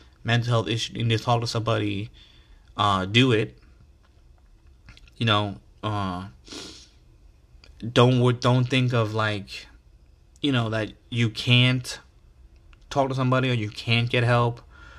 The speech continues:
or you're doing the typical Hollywood, "Oh, crazy people, crazy asylum."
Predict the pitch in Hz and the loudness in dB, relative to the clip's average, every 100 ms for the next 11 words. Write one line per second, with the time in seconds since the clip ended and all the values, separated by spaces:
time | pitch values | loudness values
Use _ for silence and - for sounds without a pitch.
0 | - - - 123 117 110 120 117 123 135 | -20 -8 0 4 4 4 2 2 4 4
1 | 127 120 - 135 131 123 131 120 123 127 | 4 0 2 0 2 0 2 2 4 4
2 | 123 117 123 120 113 131 123 110 135 127 | 4 2 2 2 0 0 0 0 0 0
3 | 123 123 - 127 123 120 - 131 120 120 | 0 -2 -2 -4 -2 -6 -2 0 0 -2
4 | 117 120 120 117 117 113 | -2 0 0 0 -2 -6